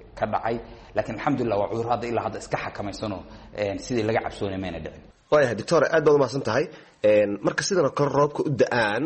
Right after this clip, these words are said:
Speaker 2: oo biyo uu dhigo roobka xaafadaha iyo meelaha dadkan ay degan yihiin oo kale, barakacayaasha oo kale, ee duleedka magaalada Kismaayo oo kale, maxaa dhakhaatiirta iyo saraakiisha caafimaadka ama u-, u-, mas-uuliyiinta wasaaradda caafimaadka oo kale la gudboon si loo badbaadiyo,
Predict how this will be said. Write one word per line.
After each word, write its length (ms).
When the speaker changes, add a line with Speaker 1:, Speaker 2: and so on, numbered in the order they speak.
Speaker 2:
oo 180
biyo 340
uu 200
dhigo 280
roobka 440
xaafadaha 800
iyo 500
meelaha 420
dadkan 340
ay 120
degan 240
yihiin 140
oo 40
kale, 160
barakacayaasha 600
oo 100
kale, 260
ee 160
duleedka 420
magaalada 340
Kismaayo 340
oo 20
kale, 160
maxaa 240
dhakhaatiirta 720
iyo 220
saraakiisha 520
caafimaadka 680
ama 200
u-, 440
u-, 120
mas-uuliyiinta 400
wasaaradda 320
caafimaadka 400
oo 120
kale 140
la 120
gudboon 420
si 200
loo 240
badbaadiyo, 720